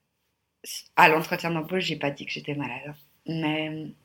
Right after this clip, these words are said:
dans les trois mois d'essai, je les ai avertis en disant, « Ben voilà, j'ai une maladie dégénérative. » J'avais déjà fait un pacte avec moi-même que cette fois-ci, je ne refuserais plus mes certificats médicaux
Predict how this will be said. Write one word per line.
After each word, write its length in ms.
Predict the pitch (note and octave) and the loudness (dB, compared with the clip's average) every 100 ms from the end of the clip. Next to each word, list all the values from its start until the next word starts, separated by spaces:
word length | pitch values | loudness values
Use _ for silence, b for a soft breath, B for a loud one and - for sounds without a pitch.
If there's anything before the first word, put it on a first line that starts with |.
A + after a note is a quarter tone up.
| _ | _
dans 140 | E3 F3 | 0 2
les 100 | F3 | 2
trois 180 | - F#3+ | 2 6
mois 160 | F#3+ | 6
d'essai, 280 | F#3 F#3 G#3+ | 4 2 0
je 80 | F#3+ | 2
les 520 | F3+ E3+ E3 E3 D#3 | -2 -4 -4 -4 -4
ai 40 | D#3 | -4
avertis 500 | D3+ D3 - A#3 B3+ B B B B | -2 -4 -2 -4 -4 B B B B
en 20 | |
disant, « 160 | E3 D#3+ D#3+ | -4 -2 -2
Ben 80 | |
voilà, 240 | D#3 D#3+ F3+ | 0 2 2
j'ai 80 | F3+ | 2
une 80 | E3+ | 0
maladie 400 | E3 D#3 D#3+ D#3+ | 0 -2 -4 -6
dégénérative. » 840 | E3 E3 E3 D#3+ E3 G#3 A3 G#3 | -2 0 -2 -2 -2 2 2 0
J'avais 260 | - E3+ D#3+ | -2 -2 -2
déjà 340 | D#3+ F3 F#3 - | -2 4 4 4
fait 140 | F3+ | 2
un 120 | E3 | 2
pacte 380 | D#3 G3 G3 - | 4 6 6 6
avec 240 | F3+ E3 | 2 2
moi-même 360 | F3 E3+ F3+ F3+ | 0 2 2 0
que 100 | E3+ | -4
cette 180 | E3+ D#3 | -8 -6
fois-ci, 420 | E3 - F3+ F#3 | -6 -6 -4 -2
je 100 | E3 | -2
ne 100 | D3+ | -2
refuserais 500 | D3 E3+ - F3 E3+ | -2 -6 -4 -2 -2
plus 160 | E3+ F#3 | -2 -4
mes 140 | E3+ | -4
certificats 500 | E3 D3+ - - - | -6 -12 -14 -6 -2
médicaux 540 | E3 D#3+ E3 - A#3+ | -2 -4 -8 0 0